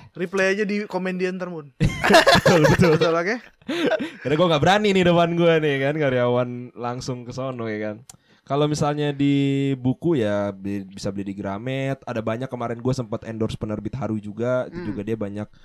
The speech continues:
Speaker 2: eh, apa nama, apa namanya sih bahasanya sih, kayak dia ngadap-, bukan ngadaptasi, apa?
Speaker 3: Publish, nge-publish.
Speaker 2: Nge-publish ya, nge-publish banyak novel anime juga. Terus ada Alex Media juga.
Speaker 3: Alex Media
Speaker 2: Ya,
Speaker 3: dari
Speaker 2: itu.
Speaker 3: dulu.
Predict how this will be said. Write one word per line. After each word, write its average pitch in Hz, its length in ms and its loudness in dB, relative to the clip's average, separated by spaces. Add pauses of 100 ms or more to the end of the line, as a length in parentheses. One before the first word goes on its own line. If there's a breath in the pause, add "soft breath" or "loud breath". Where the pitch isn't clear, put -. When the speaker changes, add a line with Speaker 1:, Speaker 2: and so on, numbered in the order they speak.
(300 soft breath)
Speaker 2:
eh, 101 200 -6
apa 95 160 -6
nama, 107 460 -8
apa 101 240 -12
namanya 113 320 -8
sih 156 160 -8
bahasanya 120 440 -6
sih, 165 140 -10
kayak 117 280 -8
dia 127 220 -6
ngadap-, 110 300 -8
bukan 110 220 -14
ngadaptasi, 110 480 -10
apa? 160 160 -4
Speaker 3:
Publish, 214 240 -2
nge-publish. 156 320 -2
Speaker 2:
Nge-publish 127 440 -4
ya, 113 100 -6
nge-publish 107 360 -6
banyak 104 220 -8
novel 104 480 -6
anime 101 300 -10
juga. 113 380 -4
Terus 120 200 -6
ada 107 240 -4 (640 soft breath)
Alex 127 320 -6
Media 120 320 -2
juga. 113 400 0
Speaker 3:
Alex 147 220 -14
Media 143 320 -6
Speaker 2:
Ya, 143 80 -8
Speaker 3:
dari 143 160 -6
Speaker 2:
itu. 139 80 -12
Speaker 3:
dulu. - 180 -6